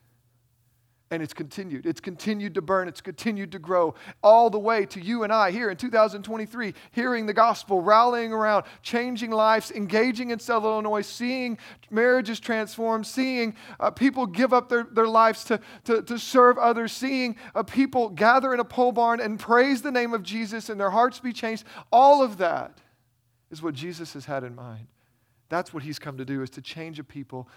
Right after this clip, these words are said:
that are not interested in merely material and flesh, fleshly things, but rather a spiritual new birth, a spiritual appetite for things not of this earth,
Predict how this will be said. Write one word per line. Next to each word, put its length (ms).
that 140
are 80
not 320
interested 420
in 220
merely 420
material 640
and 120
flesh, 380
fleshly 380
things, 380
but 160
rather 420
a 80
spiritual 920
new 280
birth, 500
a 80
spiritual 600
appetite 680
for 140
things 580
not 300
of 100
this 220
earth, 400